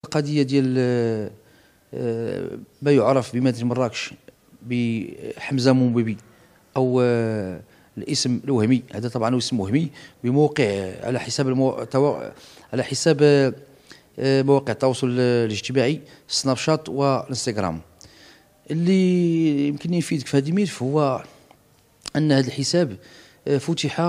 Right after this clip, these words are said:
آه، هذه سنتين، وكان، آه، في الأول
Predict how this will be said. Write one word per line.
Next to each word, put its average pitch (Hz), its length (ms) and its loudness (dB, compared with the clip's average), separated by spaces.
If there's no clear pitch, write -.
آه، 143 280 -2
هذه 143 220 -2
سنتين، 135 560 -2
وكان، 185 380 0
آه، 147 560 2
في - 160 -12
الأول 170 380 -2